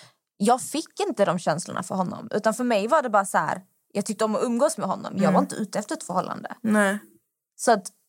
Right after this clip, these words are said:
Speaker 1: Det makes sense som du säger att han trodde typ att jag kommer börja få känslor för honom och han börjar få känslor för mig. Och därför måste han
Speaker 2: Alltså,
Speaker 1: typ
Speaker 2: kan man
Speaker 1: avbryta
Speaker 2: veta hur
Speaker 1: det.
Speaker 2: många killar som på riktigt har varit så här... Typ, alltså, så fort jag har träffat dem, de har varit så här, "Så du är världens finaste, bästa tjej.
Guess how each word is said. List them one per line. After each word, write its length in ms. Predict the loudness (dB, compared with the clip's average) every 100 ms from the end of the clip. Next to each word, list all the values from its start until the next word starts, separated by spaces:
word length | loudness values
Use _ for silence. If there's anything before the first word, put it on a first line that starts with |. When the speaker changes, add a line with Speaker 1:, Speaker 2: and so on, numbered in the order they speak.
| _ _ _ -20 _ _ -2
Speaker 1:
Det 80 | 2
makes 400 | 4 2 0 0
sense 300 | 2 2 0
som 120 | -2
du 80 | -2
säger 240 | 2 2
att 100 | 2 2
han 280 | 2 2
trodde 360 | 0 -2 2 0
typ 280 | 0 -2 2
att 180 | 2 0 _ _ _ _ _
jag 300 | 4 4 2
kommer 180 | -4 2
börja 140 | 0
få 100 | 0
känslor 320 | -2 -2 -2
för 80 | 0
honom 320 | 0 0 0
och 60 | 2
han 180 | 4 4
börjar 140 | -2
få 60 | 0
känslor 340 | -2 -2 -2
för 100 | -2
mig. 360 | 0 0 -2 -8 -12 -20 -20 _ _ 0
Och 100 | 4
därför 240 | 4 6
måste 260 | 2 4 4
han 80 | 6
Speaker 2:
Alltså, 140 | 4 4
Speaker 1:
typ 100 | 4
Speaker 2:
kan 60 | 6
man 40 |
Speaker 1:
avbryta 180 | 4 4
Speaker 2:
veta 120 | 4
hur 60 | 4
Speaker 1:
det. 60 |
Speaker 2:
många 240 | 6 4 4
killar 580 | 4 4 6 4 0 -6
som 220 | 0 2
på 120 | 2
riktigt 440 | 0 0 0 0 2
har 120 | 2
varit 140 | 2
så 140 | 0 2
här... 220 | 4 4
Typ, 240 | 0 -4
alltså, 180 | -2 -2
så 140 | 0 -2
fort 200 | -2 0
jag 60 | 0
har 40 |
träffat 320 | 0 -2 0
dem, 120 | 2
de 60 | 2
har 60 | 2
varit 100 | 0
så 60 |
här, 40 | -2
"Så 120 | -2
du 240 | -2 0
är 240 | 0 -2 0
världens 760 | 2 4 4 2 0 0 -2 -6
finaste, 540 | -6 -2 0 0 -2
bästa 420 | -4 -4 -2 -4
tjej. 600 | -4 -2 0 2 2 -2